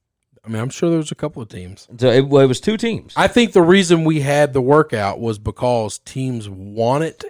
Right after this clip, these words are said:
Speaker 1: to sign him, but they needed the N F L to help cover for them.
Speaker 2: Yes.
Speaker 1: And then Colin kind of,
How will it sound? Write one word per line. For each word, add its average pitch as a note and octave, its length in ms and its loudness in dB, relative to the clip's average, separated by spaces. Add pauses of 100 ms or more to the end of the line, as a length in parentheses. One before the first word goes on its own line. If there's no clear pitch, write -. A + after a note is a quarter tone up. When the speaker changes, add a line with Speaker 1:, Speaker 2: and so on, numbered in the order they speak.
(120)
Speaker 1:
to D#3+ 100 -6
sign E3+ 380 0
him, F#2+ 360 -6 (420)
but A2 120 -8
they A2+ 140 -4
needed B2+ 260 -4
the A#2+ 160 -8
N A#2+ 80 -6
F A#2 180 -10
L A#2 140 -6
to G#2 80 -8
help G2+ 300 -10
cover G#2+ 320 -10
for F#2 180 -18
them. D#2 400 -18
Speaker 2:
Yes. - 400 -10
Speaker 1:
And A2 160 -6
then G2+ 160 -4 (340)
Colin A2 480 -4
kind A2 360 -8
of, F#2 240 -10